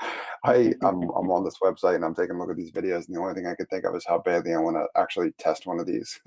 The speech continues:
<laughs> and give it a shot. So be prepared for that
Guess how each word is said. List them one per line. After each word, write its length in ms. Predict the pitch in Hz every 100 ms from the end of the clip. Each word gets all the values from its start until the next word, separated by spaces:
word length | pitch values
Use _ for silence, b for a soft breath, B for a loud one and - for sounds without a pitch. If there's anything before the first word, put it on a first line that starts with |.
| 135
<laughs> 500 | 165 - - - -
and 220 | 123 123
give 180 | 110 95
it 140 | 87 -
a 40 |
shot. 280 | 87 78 -
So 280 | 98 95 - _ _ - _ -
be 120 | 98
prepared 440 | 101 - 90 85
for 100 | -
that 240 | 85 80